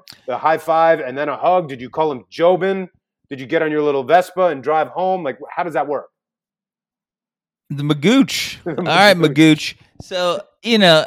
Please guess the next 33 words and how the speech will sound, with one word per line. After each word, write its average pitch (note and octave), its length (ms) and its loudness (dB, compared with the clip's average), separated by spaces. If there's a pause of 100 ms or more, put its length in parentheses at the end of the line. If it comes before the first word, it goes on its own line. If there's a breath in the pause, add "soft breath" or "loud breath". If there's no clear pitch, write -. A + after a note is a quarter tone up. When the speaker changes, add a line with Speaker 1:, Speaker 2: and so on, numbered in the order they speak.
(120)
Speaker 2:
here's A#3+ 380 4
the G#3+ 80 -4
thing E3 240 2
about C3 280 2
me, A#2+ 280 -2
right? A2+ 320 2
And D3+ 80 -4
it's C#3+ 180 -4
like D#3+ 140 0
everybody's E3+ 460 0
got C#3 180 0
a C3 40 -6
different B2 340 -4
language. A#2+ 840 -6
I'm G#3 320 -4
a F#3 60 -2
hugger, D#3 400 0
man. G#2+ 420 -2
Like, A#2+ 240 -6
I, C#3+ 160 -6
I, D3 300 -4
I - 20 -2
bro D3+ 320 0
hug C3 400 -2 (100)
the A2 140 -8
shit C3+ 380 -4
out A2+ 160 -2
of G#2 100 -10
people. - 460 -12
I, - 180 -16
you B2+ 100 -14
know, A2 100 -8
I G#2+ 120 -16